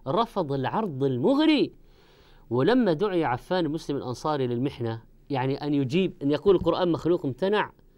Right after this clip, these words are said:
قيل له: "يحبس عطاؤك"، وكان عطاؤه في كل شهر ألف درهم. قال: "وفي السماء رزقكم وما توعدون".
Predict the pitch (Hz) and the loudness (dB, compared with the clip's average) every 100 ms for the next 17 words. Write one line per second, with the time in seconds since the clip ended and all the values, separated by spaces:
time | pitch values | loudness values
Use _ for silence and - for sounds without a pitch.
0 | _ _ - 226 233 226 233 - 180 175 | _ _ 2 4 4 2 0 -2 -4 -4
1 | 165 185 220 170 160 - _ _ - 143 | -4 -2 0 0 -4 -8 _ _ -10 -4
2 | 208 185 175 202 180 151 196 165 190 - | -2 -2 0 0 -2 -2 -6 -4 -4 -4
3 | 165 - 139 107 104 - 208 - - - | -6 -2 -4 -4 -6 -4 -2 -2 -10 -20
4 | - - 320 254 - 240 247 233 240 - | -14 -6 -4 -4 -4 -2 -2 -2 -4 -6
5 | 226 262 247 139 113 104 90 87 | -8 -6 -4 -4 -4 -8 -10 -12